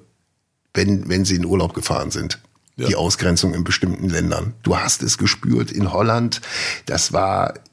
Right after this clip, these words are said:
Speaker 1: immer irgendwie präsent, wenn alte Frauen über die Straße gingen und die haben gehört, dass man Deutsch gesprochen hat. In Frankreich,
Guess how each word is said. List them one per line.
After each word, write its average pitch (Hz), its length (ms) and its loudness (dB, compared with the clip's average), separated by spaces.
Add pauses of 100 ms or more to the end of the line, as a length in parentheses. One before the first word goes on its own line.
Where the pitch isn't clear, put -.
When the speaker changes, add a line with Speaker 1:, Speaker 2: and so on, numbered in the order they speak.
(140)
Speaker 1:
immer 131 500 0
irgendwie 117 460 2
präsent, 104 540 2
wenn 107 140 2
alte 113 440 2
Frauen 110 460 0
über 110 120 -2
die 107 100 -2
Straße 98 440 0
gingen 110 220 0
und 98 140 0
die 101 120 2
haben 101 200 2
gehört, 104 260 2
dass 104 120 -2
man 101 120 0
Deutsch 104 240 -2
gesprochen - 460 -2
hat. 95 100 0
In 104 180 -2
Frankreich, 92 760 0